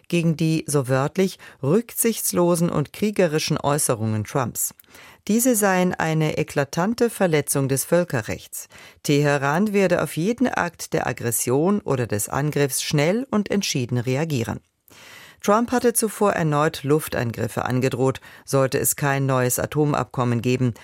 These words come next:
Auch Strafzölle seien möglich. Trump hatte in seiner ersten Amtszeit zweitausendachtzehn den Rückzug der Vereinigten Staaten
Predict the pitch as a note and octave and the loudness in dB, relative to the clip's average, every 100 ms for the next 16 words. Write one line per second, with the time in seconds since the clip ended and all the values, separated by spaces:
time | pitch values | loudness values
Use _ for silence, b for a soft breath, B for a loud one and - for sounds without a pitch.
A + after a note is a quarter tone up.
0 | B B - A2+ A2+ - C#3 F3+ - - | B B -4 -4 -2 -2 0 0 -2 -2
1 | B2+ A2+ A#2 A#2 A2+ C3+ C3+ C3 - - | 0 0 0 0 2 0 0 -2 -4 -12
2 | b b b - B2+ C3+ F#3 G3 G#3+ F3+ | b b b -2 0 0 0 0 2 2
3 | D#3 C#3+ C3+ - E3 - G#3+ - C#3+ D3+ | 2 2 0 0 0 0 0 0 0 0
4 | - - G3 G3+ G#3 - B2 B2 A2+ A2 | -4 -2 0 0 0 -2 -2 -2 -4 -4
5 | A#2+ - - E3 G3 B B B D3+ D3 | -4 -4 0 2 2 B B B 0 0
6 | - - A#3 - - C#3+ B2 - A#2+ A#2+ | 0 0 -2 -2 -2 0 0 -4 -4 -2
7 | - B2+ - C3 - C#3+ D3 - C#3 | 0 -2 -2 -4 0 0 0 0 -2